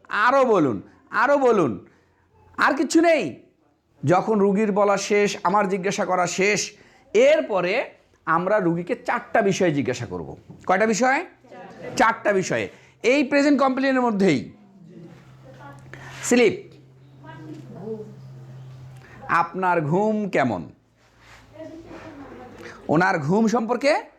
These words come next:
আমাকে জেনে নিতে হবে। নেক্সট আমাকে জানতে হবে স্টুল,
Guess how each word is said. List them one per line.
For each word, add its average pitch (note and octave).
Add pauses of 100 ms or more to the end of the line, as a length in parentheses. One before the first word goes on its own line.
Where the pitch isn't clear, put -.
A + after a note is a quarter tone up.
(320)
আমাকে D#3+
জেনে D3
নিতে A2
হবে। D#2+ (1300)
নেক্সট B3+
আমাকে G#3
জানতে G#3
হবে A#3 (1300)
স্টুল, G#3+